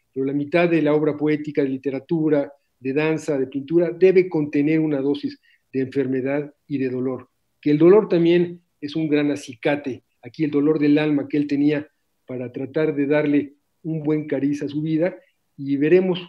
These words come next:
ahora tú nos comentas, Luis Fernando, cómo él va, eh, negando,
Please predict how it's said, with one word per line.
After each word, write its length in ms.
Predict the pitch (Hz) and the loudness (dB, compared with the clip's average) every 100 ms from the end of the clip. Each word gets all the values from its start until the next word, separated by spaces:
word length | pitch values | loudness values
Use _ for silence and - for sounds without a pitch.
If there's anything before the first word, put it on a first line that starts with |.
| - | -6
ahora 240 | 147 151 | -2 -2
tú 100 | 147 | -2
nos 160 | 151 143 | -4 -2
comentas, 420 | 143 151 147 143 | 0 0 0 -4
Luis 160 | 135 139 | -4 -6
Fernando, 460 | 131 143 143 143 _ _ _ - | -6 -4 -6 -8 _ _ _ -6
cómo 480 | 165 170 175 175 165 | 0 2 2 0 -2
él 400 | 156 160 156 - 135 | 0 0 -4 -10 -6
va, 280 | 143 147 147 _ _ _ - | -4 -4 -8 _ _ _ -12
eh, 260 | 131 127 _ _ _ _ _ | -10 -10 _ _ _ _ _
negando, 800 | 170 147 143 175 160 147 180 - | -6 -2 2 2 2 2 -2 -4